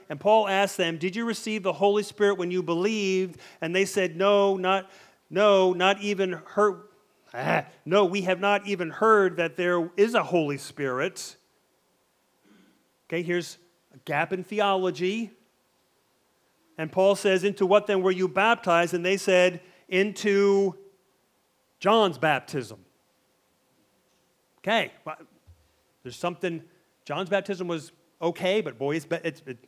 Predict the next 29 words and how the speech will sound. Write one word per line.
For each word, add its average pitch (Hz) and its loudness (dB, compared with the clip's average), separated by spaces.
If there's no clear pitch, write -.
it's 143 -10
been 156 -6
replaced. 139 -8
Right? 131 -10
And 131 -10
that's 165 -4
what 165 -8
Paul's 143 -4
gonna 135 -10
say. 123 -8
John 175 -4
baptized 160 -2
with 147 -8
the 143 -8
baptism 156 -6
of 131 -8
repentance, 147 -8
telling 156 -6
the 139 -8
people 151 -6
to 151 -12
believe 151 -6
in 156 -10
the 143 -8
one 151 -8
who 143 -8
was 151 -6
to 120 -12
come 117 -10